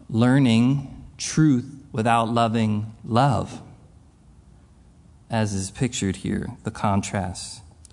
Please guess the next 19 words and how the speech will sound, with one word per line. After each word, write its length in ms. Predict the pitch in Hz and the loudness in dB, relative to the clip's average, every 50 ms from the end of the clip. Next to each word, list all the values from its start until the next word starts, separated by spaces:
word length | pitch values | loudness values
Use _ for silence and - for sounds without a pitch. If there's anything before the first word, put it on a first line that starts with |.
| - - - - - - - - - - - - - _ - | -20 -20 -20 -20 -20 -20 -20 -20 -20 -20 -20 -20 -20 _ 2
Can 160 | 156 143 139 139 | 4 4 6 6
love 220 | 135 135 135 127 | 6 4 4 4
knowledge 500 | 131 131 131 139 139 143 139 127 - - | 4 4 4 4 4 4 2 0 -4 -4
because 380 | - 127 123 - 143 127 113 120 | -4 -4 0 2 2 2 2 0
of 160 | 117 110 113 | -2 0 0
what 120 | 120 117 | 2 2
it 140 | 117 104 107 | 2 2 2
brings 320 | 131 143 143 147 139 117 | 2 4 6 4 4 4
us 400 | 113 101 95 - - - - - | 2 -2 -2 -2 -6 -8 -10 -12
in 320 | - - - - - - _ | -16 -20 -20 -20 -20 -20 _
terms 260 | - 139 120 117 107 | 0 0 2 2 0
of 140 | 104 - - | -2 -4 -4
position 540 | 123 113 110 127 143 143 143 - 127 110 104 | -4 -2 0 2 0 0 2 2 2 2 2
and 80 | 101 | 2
reputation 720 | 110 104 - - 104 - - 143 139 135 131 - - 110 104 | 0 -2 -2 -4 -8 -4 -2 0 0 0 0 0 -2 0 0
and 120 | 98 90 | 0 -2
prestige 680 | - 104 - - - - - 143 139 131 117 107 98 107 | -4 -4 -4 -6 -6 -4 -2 0 2 2 2 2 2 0
and 180 | 101 101 101 | 0 0 2
wealth. 420 | 120 127 135 117 98 92 - - | 2 2 2 2 0 -2 -8 -10